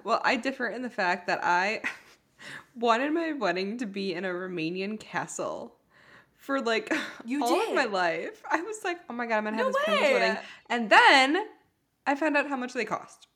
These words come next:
Speaker 1: <laughs> Weddings in general.
Speaker 2: Ooh,
Speaker 1: And I
Speaker 2: price of a
Speaker 1: said,
Speaker 2: house?
Speaker 1: and I said, "No, no, no, no, that's my trade-off." I'm like, "That is not worth it to me." Again, like, like, you're focusing on making it enjoyable for you.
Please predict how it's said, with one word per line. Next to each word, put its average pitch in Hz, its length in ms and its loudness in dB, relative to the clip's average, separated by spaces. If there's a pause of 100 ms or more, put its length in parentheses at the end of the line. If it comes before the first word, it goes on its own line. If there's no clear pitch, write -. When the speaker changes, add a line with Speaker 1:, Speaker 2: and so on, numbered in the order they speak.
(120)
Speaker 1:
<laughs> - 680 -20
Weddings 214 440 -6
in 180 120 -8
general. 175 240 -4
Speaker 2:
Ooh, 175 220 -12
Speaker 1:
And 294 100 4
I 277 80 8
Speaker 2:
price 254 140 4
of 277 40 0
a 277 40 4
Speaker 1:
said, 254 160 6
Speaker 2:
house? 302 460 2
Speaker 1:
and 269 160 4
I 262 160 8
said, 269 680 2 (440)
"No, 226 600 6
no, 202 340 4
no, 202 260 6
no, 160 240 4
that's 214 200 4
my 180 120 2
trade-off." 160 540 2
I'm 202 160 -4
like, 190 320 -6
"That 202 180 -2
is 254 140 -8
not 185 300 0
worth 302 200 -4
it - 140 -8
to 233 80 -10
me." 202 120 -2
Again, 220 340 -2
like, 185 280 -4 (240)
like, 202 220 -4
you're 196 100 0
focusing 202 520 -4
on 175 200 -2
making 165 300 -6
it 180 60 -6
enjoyable 165 400 -4
for 170 160 -12
you. 160 340 -4